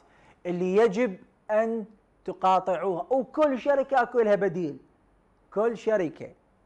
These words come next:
أكو إلها بديل. هسه أنا ما أريد أسوي لهم إعلانات، بس كل شركة أكو إلها بديل. ليش؟ لأنه هاي ال-،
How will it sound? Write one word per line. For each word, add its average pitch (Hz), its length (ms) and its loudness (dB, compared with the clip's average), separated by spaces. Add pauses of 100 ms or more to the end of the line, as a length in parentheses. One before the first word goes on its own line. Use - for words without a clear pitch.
(160)
أكو 190 280 -2
إلها 196 180 -2
بديل. 151 360 -6
هسه 156 220 -8
أنا 185 80 -8
ما 190 120 -6
أريد 202 140 -6
أسوي 175 260 -8
لهم 156 160 -8
إعلانات، 127 500 -10 (440)
بس 240 160 -4
كل 262 200 -6
شركة 196 600 -4
أكو 202 200 -12
إلها 202 200 -8
بديل. 139 360 -12 (680)
ليش؟ 202 380 -4
لأنه 156 240 -14
هاي 160 280 -12
ال-، 156 140 -16